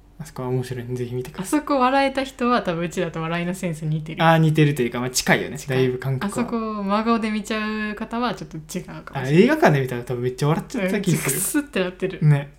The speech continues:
Speaker 1: で、あそこ笑わんかったらしいよ。なんか他の観客。
Speaker 2: 観客の。
Speaker 1: なんか、「映画館で見てきました」っていうレビュー動画とか言ったら、
Speaker 2: うん。
Speaker 1: なんか、「あれとか笑っちゃうじゃん」っつって。
Speaker 2: うん。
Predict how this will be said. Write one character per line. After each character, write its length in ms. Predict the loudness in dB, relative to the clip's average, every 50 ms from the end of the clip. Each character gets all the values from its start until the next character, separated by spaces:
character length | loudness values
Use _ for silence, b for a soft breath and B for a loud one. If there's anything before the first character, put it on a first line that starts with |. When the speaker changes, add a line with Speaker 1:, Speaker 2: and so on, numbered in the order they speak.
| _ -20 -20 -20 -20 -20 -20 -2 2
Speaker 1:
で、 60 | 4
あ 100 | 4 4
そ 100 | 4 4
こ 120 | 4 6 8
笑 180 | 8 8 8
わ 80 | 6 4
ん 60 | 2
か 80 | 0 0
っ 40 | -2
た 80 | -2
ら 60 | -4
し 80 | -6 -6
い 60 | -6
よ。 80 | -6 -6
な 80 | -6
ん 20 | -6
か 80 | -6
他 180 | -6 -4 -2 -2
の 100 | -4 -4
観 200 | -4 -6 -6 -6
客。 160 | -8 -12 -16 -16 -20 -20 -20 -20 -20 -20 -20 -12
Speaker 2:
観 180 | -6 -4 -4 -4
客 240 | -4 -8 -8 -6
の。 100 | -6 -6 -8 -8 -8
Speaker 1:
な 80 | -6 -6
ん 20 |
か、 140 | -6 -6 B B B B B B B B -4 2
「映 160 | 6 8 8
画 100 | 8 8
館 140 | 6 2 2
で 60 | 2
見 80 | 0 0
て 100 | 0 0
き 100 | 2 4
ま 140 | 4 4 4
し 80 | 4 2
た」 80 | -2 -2
っ 20 |
て 120 | 0 2 2
い 40 |
う 40 | 4
レ 120 | 4 2 2
ビ 180 | 4 2 2
ュ 20 | 2
ー 40 |
動 180 | 4 2 2 2
画 80 | 0 -4
と 100 | -6 -6
か 80 | -6
言 100 | -4 -4
っ 40 | -4
た 120 | -4 -4
ら、 100 | -2 -2 -2
Speaker 2:
う 100 | -2 -2
ん。 40 | -2
Speaker 1:
な 60 | -2
ん 60 | -2
か、 80 | 2 4
「あ 60 | 4 4
れ 80 | 4
と 80 | 2 0
か 80 | -2
笑 260 | 0 2 2 2 2 0
っ 80 | -2
ち 120 | -2 0 2
ゃ 60 | 2
う 60 | 2
じ 60 | 2
ゃ 80 | 0 -4
ん」 80 | -6
っ 20 | -8
つ 120 | -6 -4
っ 20 | -4
て。 60 | -4
Speaker 2:
う 20 |
ん。 100 | -4 -6